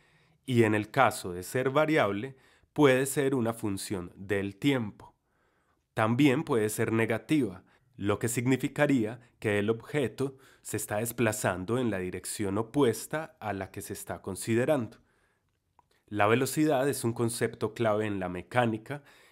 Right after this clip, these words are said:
y se utiliza en la física, la ingeniería, la navegación y en muchos otros campos para describir y predecir el movimiento de objetos en un espacio.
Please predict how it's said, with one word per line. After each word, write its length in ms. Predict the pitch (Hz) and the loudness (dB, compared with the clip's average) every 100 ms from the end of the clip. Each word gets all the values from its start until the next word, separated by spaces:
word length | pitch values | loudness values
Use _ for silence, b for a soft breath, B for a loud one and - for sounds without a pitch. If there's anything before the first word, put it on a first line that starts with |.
| b | b
y 80 | 113 | -10
se 160 | - | -4
utiliza 420 | 139 - 131 120 135 | -2 0 -2 -2 -2
en 80 | |
la 140 | 127 110 | -2 -4
física, 640 | - 127 120 117 120 110 | -6 -6 -6 -8 -6 -6
la 140 | 95 95 | -4 -8
ingeniería, 840 | 90 113 120 127 127 110 95 95 b b | -6 0 2 2 2 0 -2 -8 b b
la 160 | - 92 | -10 -6
navegación 880 | 92 95 104 107 - 131 123 127 120 | -4 -2 0 -2 -2 2 2 0 -4
y 140 | 110 | -6
en 160 | 95 95 | -4 -2
muchos 460 | 101 123 120 127 139 | 2 2 0 -4 -6
otros 320 | 131 135 - | -6 -6 -4
campos 520 | 151 117 101 - - b b b | -2 -2 -4 -14 -16 b b b
para 200 | - 113 | -2 0
describir 680 | 113 110 - 131 147 139 147 | 0 -2 -4 -2 0 0 -2
y 60 | 131 | -6
predecir 580 | 120 101 98 92 101 | -4 -2 -2 -2 -6
el 120 | 104 113 | -2 0
movimiento 600 | 110 104 104 95 92 107 | 0 0 -2 -4 -4 -4
de 100 | 120 | -2
objetos 680 | 120 - 170 107 139 139 - | -4 -4 -4 -4 -8 -12 -14
en 220 | 107 98 | -6 -4
un 140 | 90 87 | -4 -8
espacio. 580 | - - 98 - - | -12 -10 -12 -12 -20